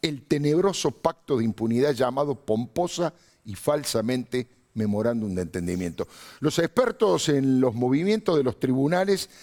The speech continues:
dicen que la Cámara Federal podría unificar esta causa con la que se investiga el asesinato del fiscal Nisman. Sería un escándalo internacional. Un misil legal para Cristina, un justo homenaje a Nisman y la posibilidad de responder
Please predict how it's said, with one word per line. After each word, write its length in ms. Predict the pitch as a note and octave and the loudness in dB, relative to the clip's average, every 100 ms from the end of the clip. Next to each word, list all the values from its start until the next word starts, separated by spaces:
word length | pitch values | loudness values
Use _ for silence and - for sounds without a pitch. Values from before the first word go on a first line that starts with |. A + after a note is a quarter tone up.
| - | -10
dicen 280 | - D#3+ F#3+ | -4 0 0
que 100 | D3+ | 0
la 100 | D3+ | -2
Cámara 360 | - G#3 G#3 E3 | -2 -2 0 0
Federal 580 | - C3 D#3 F3 G3 F3 - - - | 2 2 4 4 2 -4 -14 -20 -2
podría 380 | D#3 E3+ A#3 | 0 2 2
unificar 500 | G3+ D#3 - D3 G#3 | 4 2 0 -2 -2
esta 200 | F3+ - | -2 -2
causa 440 | - F#3 G#3+ G3+ F#3 | 0 0 0 -2 -2
con 180 | - B2+ | 0 0
la 80 | |
que 120 | G#2 B2 | 0 -2
se 120 | C3 | 0
investiga 400 | B2+ B2 E3+ E3+ | 0 -2 -2 -2
el 100 | C3+ | 0
asesinato 680 | - A2+ B2 C3+ D3+ D#3+ C#3+ _ _ | -2 -4 -2 0 0 -2 -4 _ _
del 160 | B2+ A2 | -4 -2
fiscal 400 | A#2+ - D3 C3+ | -4 -2 -2 0
Nisman. 300 | A#2+ G2+ G#2 | -2 -2 -4
Sería 260 | A2+ B2 | -4 -4
un 80 | D#3 | -2
escándalo 440 | G#2+ - C#3 A#2+ G2+ | -4 -2 -2 -2 -4
internacional. 840 | F2+ F#2+ F#2 - A2 C#3+ A2 F2+ _ _ - - | -6 -6 -4 -6 -6 -4 -4 -8 _ _ -18 0
Un 280 | G#3 G3+ F#3 | 2 4 2
misil 600 | F3+ - G#3+ B3 A#3+ - | 2 0 0 -2 -2 -6
legal 500 | C3+ C3+ D3 F3 G#3+ | 0 2 4 2 0
para 260 | - D3 A#2+ | -2 0 0
Cristina, 640 | - A#2 - F#3+ G#3 G#3+ - - _ | -2 -6 -4 0 2 0 -4 -20 _
un 140 | F#3 D#3+ | -2 -2
justo 400 | - G3+ - D3 | 0 -2 0 0
homenaje 440 | B2 D3 D#3+ C#3+ | 2 0 0 0
a 40 | D3+ | 0
Nisman 540 | F3 G#2+ A2 A2 G2+ - - _ | 0 0 -2 -4 -6 -14 -20 _
y 120 | C#3 | 0
la 120 | B2+ | 0
posibilidad 520 | A#2 C3+ - A#2+ D3+ F3 | 0 -4 -2 0 2 2
de 60 | |
responder 640 | - B2 - A#2+ C#3 C#3+ | 0 -4 -2 0 2 0